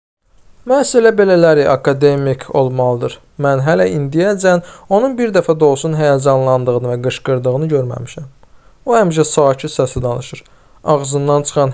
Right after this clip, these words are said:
hər sözü bişirib çıxarır. Heç vaxt həyəcanlanmır, təlaş keçirmir. Bir sözlə ər deyil, xalis xəzinədir. Hərçənd biraz zəhlətökənliyi də var. Hərdən adam onu bir balaca sirkələmək də istəyir ki,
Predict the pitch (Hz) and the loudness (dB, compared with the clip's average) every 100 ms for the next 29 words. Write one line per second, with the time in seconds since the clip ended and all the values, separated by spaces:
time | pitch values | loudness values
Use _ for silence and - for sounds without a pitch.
0 | 143 139 131 131 127 127 123 - 139 - | 2 0 0 -4 -4 -8 -8 -8 -10 -8
1 | - 123 120 - - - - _ 233 262 | -6 -4 -6 -10 -20 -20 -20 _ -2 -2
2 | - 180 131 139 131 127 123 135 156 151 | 0 0 2 0 0 -2 0 -2 -2 -2
3 | 147 143 - - 135 143 180 - 127 - | -2 -4 -10 -4 0 2 0 -4 -10 -4
4 | 156 160 147 143 _ _ _ - 320 - | -4 -2 -2 -4 _ _ _ -10 -4 2
5 | 165 135 170 147 143 139 120 135 - - | 2 4 2 2 2 0 -2 -6 -20 -14
6 | - 123 127 139 160 135 135 127 117 - | -2 0 0 0 0 0 -2 -4 -6 -12
7 | - _ _ - _ _ _ - 247 - | -20 _ _ -20 _ _ _ -2 -2 0
8 | 285 240 233 196 175 180 160 156 156 156 | -4 -4 0 0 2 2 2 2 0 -2
9 | 160 151 151 156 170 165 135 - - 139 | 0 0 0 2 2 2 0 -4 -2 0
10 | 135 151 147 139 143 160 139 165 208 - | 0 0 0 0 0 -2 -2 0 -2 -6
11 | - - 277 294 226 170 185 185 - 147 | -20 -6 -2 2 0 0 -4 -4 -4 0
12 | 156 139 135 143 139 123 - 135 165 180 | 2 2 2 -2 -4 -6 -4 -2 -2 -2
13 | 139 | -8